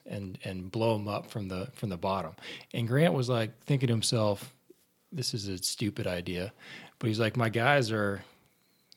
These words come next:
are restless. Why not? Like, who cares?" And he kinda just, like, letting, letting them almost, like, play, exercise. And they ended up, end of the story is they, they spent about a month digging this trench, setting up this explosive.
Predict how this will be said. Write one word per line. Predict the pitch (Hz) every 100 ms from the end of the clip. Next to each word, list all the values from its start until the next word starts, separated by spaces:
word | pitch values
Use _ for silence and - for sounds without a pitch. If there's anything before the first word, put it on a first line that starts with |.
| _ _ -
are | 101 98
restless. | 101 127 151 147 147
Why | 101 127
not? | 143 - -
Like, | - 107 -
who | 123
cares?" | 135 110 - - - - -
And | -
he | 127
kinda | 214
just, | 180 151
like, | 147 117
letting, | 113 120 135 135 123 117 - - - - -
letting | 151 135
them | 131
almost, | 120 113 -
like, | 98 - _ _ - 269 - _ _ -
play, | 131 139
exercise. | 123 123 135 - 123 123 113 - 208 - - - - - - _ -
And | 120 113
they | 117
ended | 131 135
up, | 113 - - - - -
end | 233 135
of | 101
the |
story | 95 - 117 107
is | 95 92 -
they, | 214 131 101 95 95 - _
they | 180 107
spent | - 139
about | 117 104
a | 92
month | 101 113 104 -
digging | 123 120 107
this | 98 95
trench, | - 120 110 101
setting | - 120 113
up | 101
this | -
explosive. | - - 123 107 - 104